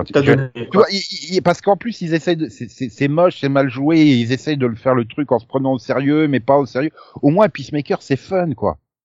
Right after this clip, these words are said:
Speaker 2: C'est complètement décomplexé, ça s'annonce, euh, d'entrée de jeu comme décomplexé, quoi, dès la première minute. Dès, dès que tu vois le générique, tu dis, « Non, mais c'est, tu, tu, tu, non, voilà, t'es, euh,
Speaker 1: Non, mais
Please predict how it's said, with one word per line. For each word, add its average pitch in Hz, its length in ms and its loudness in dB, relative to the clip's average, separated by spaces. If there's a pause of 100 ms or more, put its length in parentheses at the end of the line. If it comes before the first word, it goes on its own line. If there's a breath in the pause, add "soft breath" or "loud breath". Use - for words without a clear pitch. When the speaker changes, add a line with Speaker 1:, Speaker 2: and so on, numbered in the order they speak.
(420)
Speaker 2:
C'est 120 140 -2
complètement 151 440 0
décomplexé, 147 680 0
ça 113 180 -2
s'annonce, 131 480 -4
euh, 98 420 0
d'entrée 101 320 -4
de 131 60 -6
jeu 196 160 0
comme 107 160 0
décomplexé, 113 560 -2
quoi, 98 180 0
dès 107 100 2
la 117 120 4
première 113 300 -2
minute. 175 380 -6 (540)
Dès, 123 80 -4
dès 120 180 0
que 127 60 -4
tu 131 100 -4
vois 123 140 4
le 120 60 2
générique, 120 440 -2
tu 110 120 -14
dis, « 131 160 -2
Non, 123 140 0
mais 95 260 -4
c'est, 107 180 -16 (260)
tu, 104 140 -16
tu, 90 160 -12
tu, - 260 -16
non, 131 240 -2
voilà, 120 300 2
t'es, 87 340 -4
euh, 82 240 -4
Speaker 1:
Non, 240 100 4
mais 151 220 4